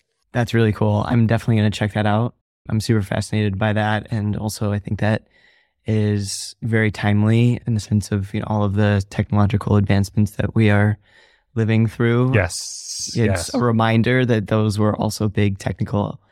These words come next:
Speaker 1: advancements of their time. So I think that's a really great recommendation. I'll be checking that out.
Speaker 2: Yeah, very dense, but very good.
Speaker 1: <laughs> Nice. I'm not afraid of a dense book.
Speaker 2: Okay,
Speaker 1: Yeah.
Speaker 2: good, good.
Speaker 1: <laughs> My last question for you is, what is an unusual habit or an absurd thing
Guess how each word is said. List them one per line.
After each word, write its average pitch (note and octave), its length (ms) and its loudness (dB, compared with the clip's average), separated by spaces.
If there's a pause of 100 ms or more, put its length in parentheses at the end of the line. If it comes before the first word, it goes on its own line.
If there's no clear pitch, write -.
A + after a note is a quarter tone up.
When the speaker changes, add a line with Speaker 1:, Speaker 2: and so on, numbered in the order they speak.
(220)
Speaker 1:
advancements G#2+ 760 0
of G#2 240 0 (500)
their A2 300 2
time. B2 480 2 (180)
So G#2 400 0
I G2 140 0
think G2+ 160 -2
that's G#2 400 -2
a G2 60 -4
really G#2 220 0
great G2+ 200 -2
recommendation. G2+ 480 -2
I'll F#2+ 60 0
be G2 80 -2
checking - 260 -4
that G2 120 0
out. F#2+ 220 0 (640)
Speaker 2:
Yeah, F#2 200 2
very A#2+ 300 -2
dense, G#2+ 400 -2
but G2 200 -2
very F#2+ 260 0
good. F2 320 -4 (380)
Speaker 1:
<laughs> - 0 - (500)
Nice. A2+ 260 0 (200)
I'm C#3 60 0
not C#3+ 120 2
afraid C3 200 0
of A#2 60 2
a A#2 40 0
dense G#2+ 260 0
book. F#2 220 -2
Speaker 2:
Okay, A#2 160 2
Speaker 1:
Yeah. G2+ 280 4
Speaker 2:
good, D#3+ 340 0 (400)
good. C#3+ 240 2
Speaker 1:
<laughs> - 40 -20 (340)
My D#3+ 240 2
last D#3+ 260 -2
question D3 280 0
for C3 160 0
you B2 180 2
is, A2 260 2
what A2+ 200 0
is D#3 140 2
an C3 80 4
unusual B2+ 680 2
habit G#2+ 600 0
or G#2+ 140 2
an G#2 80 2
absurd G2+ 680 0
thing G2 540 0